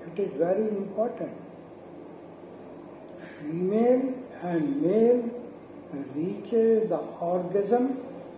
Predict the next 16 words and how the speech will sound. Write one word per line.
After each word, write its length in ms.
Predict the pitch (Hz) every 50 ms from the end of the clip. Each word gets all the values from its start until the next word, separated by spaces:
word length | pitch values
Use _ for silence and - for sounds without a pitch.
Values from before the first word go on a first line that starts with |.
| - - - - - - - -
and 360 | 170 180 190 202 190 185 - - -
releases 760 | 151 170 175 180 202 214 226 214 214 214 226 226 220 214 - -
the 140 | 165 147 - -
cum 400 | - 208 233 254 254 262 262 - - - - - - - - - - - - - - - - -
at 280 | 175 185 202 196 185 180
the 100 | - 196
same 600 | - - - - 226 233 240 240 233 214 - -
time, 400 | - 196 220 220 190 143 - - - - - - - - - - - - - - - - - - - - - - - - - - - - -
then 380 | 170 170 190 202 196 190 - - 180
it 140 | 165 170 190
is 160 | 185 170 -
sure 800 | - - - - 180 202 214 220 220 220 226 226 226 226 - - - - - - - - - - - - - - - - - - - - - - - - - - -
the 460 | 170 185 202 208 214 220 226 233 220 - - - -
female 580 | 170 165 170 175 180 180 190 202 202 196 190 180
has 540 | 147 147 160 170 180 190 196 190 185 - 180 -
conceived. 960 | - 160 147 143 143 139 - - 147 160 175 180 175 170 151 - - - -